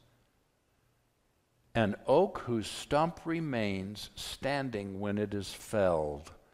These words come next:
the holy seed is its stump." Though God's message here isn't comfortable, it may be talking about people who are so rebellious and turning from God and have such a hard heart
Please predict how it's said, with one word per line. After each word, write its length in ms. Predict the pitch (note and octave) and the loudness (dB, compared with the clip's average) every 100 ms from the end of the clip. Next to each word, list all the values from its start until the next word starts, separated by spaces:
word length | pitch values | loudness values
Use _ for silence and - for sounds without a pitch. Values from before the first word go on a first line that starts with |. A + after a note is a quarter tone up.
| _ _ _ _ _ | _ _ _ _ _
the 100 | G2 | -4
holy 440 | - A2 G2+ G2 E2+ | -2 -2 -2 -2 -6
seed 760 | - - B2 G2 D#2+ D2 D#2+ _ _ - | -8 -6 -4 -4 -6 -10 -16 _ _ -8
is 240 | F#2 - | -6 -4
its 160 | E2 - | -8 -10
stump." 560 | - - E2+ D2 - _ _ _ _ _ _ _ _ _ _ _ | -12 -8 -8 -8 -16 _ _ _ _ _ _ _ _ _ _ _
Though 160 | B2 B2+ | 4 4
God's 420 | B2 B2+ B2+ A#2 | 8 8 8 4
message 440 | B2 B2+ - B2 - | 2 2 2 0 2
here 220 | C3+ B2 | 4 4
isn't 420 | B2+ A#2+ A#2 G2+ | 4 0 0 -2
comfortable, 640 | B2 D#3 - F#2 F2+ F2 - _ _ _ _ _ _ _ | 0 -2 -2 -6 -6 -8 -12 _ _ _ _ _ _ _
it 240 | B2+ C3+ | 4 4
may 300 | C#3 C3+ C3+ | 4 8 10
be 260 | D#3 C#3 D#3 | 10 8 6
talking 480 | D3+ D#3 D3 C#3 A#2 | 8 8 8 6 4
about 360 | G2+ G#2 F#2+ | 8 8 6
people 340 | - B2 C3+ A#2 | 2 0 0 0
who 100 | A2 | 2
are 100 | G2 | 2
so 320 | - - D#3+ | 0 2 4
rebellious 880 | E3+ C#3 A2 B2+ C3+ D#3 D3+ E3+ - - - - - | 4 2 0 4 6 6 4 0 -6 -12 -20 -16 -2
and 160 | G#2 F#2+ | 0 2
turning 360 | D#3 D#3 E3 | 2 2 2
from 200 | - C#3 | 2 0
God 300 | B2+ C3+ C#3+ | 6 10 10
and 40 | B2+ | 8
have 160 | G#2+ | 4
such 320 | - D#3+ D#3+ | 4 2 2
a 120 | C#3 A2 | 0 4
hard 260 | C3 C#3+ | 4 6
heart 340 | A#2 B2 C3 | 6 6 6